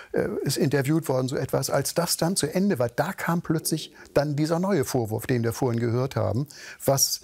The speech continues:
ähm, äh, f-, nach meiner Vermutung eben wieder der Versuch gewesen ist, sich jetzt, nachdem alles vorbei war, doch noch mal wieder in dieser Opferrolle zu retten, um wieder die Zuwendung zu bekommen, die Aufmerksamkeit zu bekommen,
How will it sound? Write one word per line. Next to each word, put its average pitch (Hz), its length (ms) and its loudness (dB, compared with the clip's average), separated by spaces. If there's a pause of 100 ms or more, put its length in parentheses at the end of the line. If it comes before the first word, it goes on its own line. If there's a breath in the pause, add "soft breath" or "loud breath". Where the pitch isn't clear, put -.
(300 loud breath)
ähm, 139 440 2
äh, 170 200 0
f-, - 500 -8
nach 190 480 0
meiner 151 320 2
Vermutung 156 440 0
eben 143 240 0
wieder 139 140 2
der 139 120 0
Versuch 135 340 0
gewesen 131 380 0
ist, 120 80 -2
sich 123 160 0
jetzt, 135 240 -2
nachdem 143 320 0
alles 135 280 0
vorbei 135 420 0
war, 120 220 0 (320 loud breath)
doch - 180 0
noch 160 180 0
mal 117 220 0
wieder 120 240 0
in 135 120 0
dieser 123 260 -2
Opferrolle 117 440 -2
zu 135 140 -2
retten, 127 340 -2
um 127 200 0
wieder 135 280 0 (240 loud breath)
die 135 120 2
Zuwendung 135 560 0
zu 147 120 0
bekommen, 120 500 0
die 113 100 -2
Aufmerksamkeit 123 840 0
zu 117 100 -2
bekommen, 117 440 0